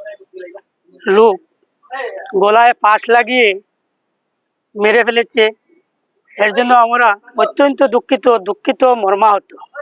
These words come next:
তো আমি এই বিষয়ে বিশেষ কিছু বল-, বলবো না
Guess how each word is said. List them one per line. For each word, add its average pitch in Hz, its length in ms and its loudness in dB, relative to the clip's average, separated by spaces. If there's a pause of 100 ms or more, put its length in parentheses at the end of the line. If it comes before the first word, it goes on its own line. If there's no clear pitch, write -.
(580)
তো 226 60 0
আমি 277 400 2 (100)
এই 254 180 -2
বিষয়ে 240 480 0 (720)
বিশেষ 247 320 0
কিছু 277 240 -2
বল-, 233 260 0
বলবো 220 300 0
না 196 200 0